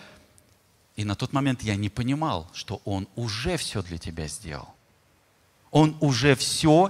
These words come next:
тебе дал, и Он всё для тебя сделал. И вместо того, чтобы вот принять этот факт, я с ним сражался годами, не понимая, что Его воля совершенно в другом.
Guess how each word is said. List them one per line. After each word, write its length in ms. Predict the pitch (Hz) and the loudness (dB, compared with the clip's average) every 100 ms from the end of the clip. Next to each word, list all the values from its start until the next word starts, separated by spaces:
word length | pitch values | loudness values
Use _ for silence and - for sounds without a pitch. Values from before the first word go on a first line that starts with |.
| - | 2
тебе 380 | 143 113 113 101 | 0 2 2 4
дал, 360 | 110 131 170 | 4 4 4
и 120 | - | 2
Он 160 | 110 104 | 0 0
всё 380 | - - 160 165 | -2 2 4 4
для 140 | 147 | 0
тебя 280 | 127 113 117 - - - | -4 -2 -2 -4 -20 -14
сделал. 480 | 107 101 - 110 87 - - _ | -10 4 6 6 2 -8 -20 _
И 100 | 117 | -2
вместо 300 | 123 180 147 | 0 0 2
того, 220 | 143 156 | 4 4
чтобы 260 | 147 131 117 | 2 0 0
вот 240 | 107 - - | 0 -4 -2
принять 580 | - - 113 110 120 147 | 4 6 6 4 4 4
этот 220 | 247 - | 4 2
факт, 480 | - 135 95 - - - _ - - - | 4 4 4 2 -12 -18 _ -20 -20 0
я 120 | 117 139 | 4 4
с 120 | - | 4
ним 80 | 123 | 0
сражался 640 | - 123 127 156 - 110 101 101 | 2 2 4 2 0 -4 0 4
годами, 680 | 131 117 110 85 76 73 - _ _ _ _ _ | 4 4 2 2 -4 -8 -12 _ _ _ _ _
не 120 | 117 | 0
понимая, 380 | 127 117 131 156 | 2 2 4 2
что 300 | - 113 95 - - - | 4 2 2 -2 -14 0
Его 200 | 117 117 | 2 4
воля 240 | 139 143 | 4 2
совершенно 500 | - 104 - 101 95 | 2 0 0 0 0
в 60 | 95 | 0
другом. 440 | 110 110 92 82 | 0 2 0 0